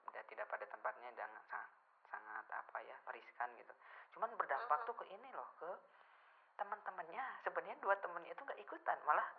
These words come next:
Speaker 1: marahin dia ya, benar nggak? Di dalam video
Speaker 2: Iya,
Speaker 1: tersebut.
Speaker 2: iya, iya, betul.
Speaker 1: Tapi se-, secara hukum tuh mereka <laughs> bertiga-tiganya di, di, di, dibawa juga
Speaker 2: Iya.
Speaker 1: gitu.
Speaker 2: Iya, karena mereka kan ada di satu situ dan mereka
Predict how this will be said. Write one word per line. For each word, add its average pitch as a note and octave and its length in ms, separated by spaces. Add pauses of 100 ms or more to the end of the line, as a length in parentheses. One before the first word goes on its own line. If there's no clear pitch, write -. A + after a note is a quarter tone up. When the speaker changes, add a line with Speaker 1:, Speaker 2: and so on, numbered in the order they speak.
(140)
Speaker 1:
marahin E3+ 420
dia G#3+ 220
ya, D3+ 180
benar F3+ 240
nggak? - 120 (280)
Di B2 80
dalam B2 320
video - 160
Speaker 2:
Iya, - 80
Speaker 1:
tersebut. C5 400
Speaker 2:
iya, C#5 240
iya, C5 240
betul. B4+ 320 (160)
Speaker 1:
Tapi - 160 (400)
se-, E3+ 160
secara E3 240
hukum F#3+ 300 (100)
tuh E4+ 120 (120)
mereka - 360
<laughs> - 60
bertiga-tiganya C#3+ 960
di, - 80
di, - 160 (320)
di, C#3 360 (680)
dibawa C#3 480
juga F#3+ 400 (160)
Speaker 2:
Iya. D3+ 80
Speaker 1:
gitu. C3 140 (880)
Speaker 2:
Iya, G#3+ 240
karena G#3+ 340 (140)
mereka B3+ 240
kan F#4+ 160
ada B3 240
di G#3 80
satu G3+ 320
situ G3 240
dan A3+ 240
mereka G#3 320